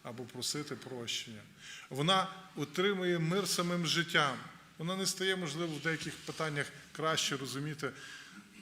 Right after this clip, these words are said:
або стовідсотково розуміти самі процеси в житті, але в неї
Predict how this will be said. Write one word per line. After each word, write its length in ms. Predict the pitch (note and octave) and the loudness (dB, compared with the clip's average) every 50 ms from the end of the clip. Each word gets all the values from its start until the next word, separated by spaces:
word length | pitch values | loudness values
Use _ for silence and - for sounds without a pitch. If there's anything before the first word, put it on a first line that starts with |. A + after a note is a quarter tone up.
| - - - - | -18 -18 -18 -8
або 220 | - D3 C3 C#3 C3 | -6 -4 0 2 2
стовідсотково 760 | - - D#3+ D3 D3 C#3+ - D3 C3 - - E3 D#3+ D3+ D3 | 2 2 2 2 2 0 -2 -4 -4 -2 0 2 2 2 2
розуміти 460 | C#3+ A#2+ A2 C3 C#3+ D#3 D3+ D3+ C#3 | 0 -2 -2 -2 -2 -2 -4 -2 -2
самі 260 | A#2+ - - C#3+ D3 | -2 -2 -2 -4 -4
процеси 500 | - - C3+ C3 - D#3 D3+ C#3 - - C3 | -6 -6 -6 -4 0 0 0 0 0 -2 -4
в 60 | A#2+ | -4
житті, 440 | A#2 A#2 B2+ - - D#3+ E3 D#3+ D3+ - - - - - - - - - | -4 -4 -4 -4 -4 -2 -2 -2 -2 -4 -10 -16 -14 -12 -12 -10 -8 -6
але 100 | C3 C3+ | -4 -4
в 40 | C3+ | 0
неї 320 | C#3 C#3+ C#3 C#3 C3+ C3 | 2 2 2 4 2 0